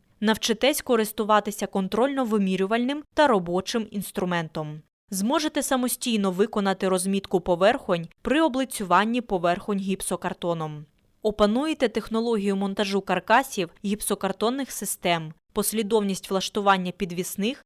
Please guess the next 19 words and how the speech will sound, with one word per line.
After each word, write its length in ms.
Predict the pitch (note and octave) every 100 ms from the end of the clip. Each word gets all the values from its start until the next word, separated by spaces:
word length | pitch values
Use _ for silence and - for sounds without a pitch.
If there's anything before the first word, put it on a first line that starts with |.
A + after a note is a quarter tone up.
| _
та 100 | A3
підшивних 720 | G#3+ G#3+ - G3 F3+ F#3+ A#3
стель. 400 | - - E3+ D#3 D#3 _ _ _ _
Зможете 580 | G3 G3 B3 D#4+ D4+ C4+
самостійно 640 | B3+ A3+ A3 - B3 G#3+
шпаклювати 680 | G3+ - F#3+ G#3+ G3+ F#3+ F#3+
шви 420 | - F#3+ F#3+ C#4 - _
і 120 | - A3
обшивку 560 | F#3+ - A#3 B3 -
з 60 | G3+
гіпсокартону 1000 | F#3+ A3 - G#3 F#3+ - F3 E3 D#3 D#3+ _
та 140 | G3+
здійснювати 840 | E3+ F3+ A3+ - C#4+ C#4 C#4 C#4+ C#4
ремонт 500 | G#3 F#3+ F3 F3+ G#3
пошкоджень. 800 | - G3+ - F3+ D#3 E3+ D#3 D#3 _ _
Опануєте 680 | - G#3+ A3+ C4+ E4 D#4 C4+
навички 540 | A3+ A3+ A3 - -
виготовлення 720 | G3+ A3 G3+ G3 F#3 F#3 F#3
шаблонів 680 | F3+ G3 F3 F#3+ B3+ G#3 E3